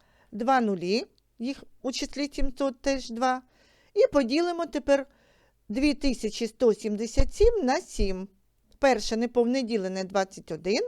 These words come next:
отже, в часті буде три цифри. Поділіть самостійно. Давайте перевіримо. А у вас так от отрималось. Молодці, триста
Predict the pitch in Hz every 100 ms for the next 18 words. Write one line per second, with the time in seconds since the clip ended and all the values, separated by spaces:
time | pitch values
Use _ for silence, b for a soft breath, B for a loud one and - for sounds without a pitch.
0 | 605 233 208 170 151 - 214 285 - 311
1 | 311 277 - b b b b b - 220
2 | 330 - - 247 240 220 226 _ _ _
3 | _ _ - 466 339 220 269 - 415 320
4 | 208 - 240 233 214 214 _ _ _ _
5 | _ _ _ _ _ _ _ _ _ _
6 | _ b b b 240 294 294 247 302 311
7 | 226 175 175 190 240 359 453 _ _ _
8 | _ _ _ _ _ _ _ _ - 220
9 | 180 175 165 - 180 180 - 403 415 _
10 | _ - 330 320 311 302 277 _ _ _
11 | _ - 220 247 277 - 330 - 220 262
12 | 440 - 311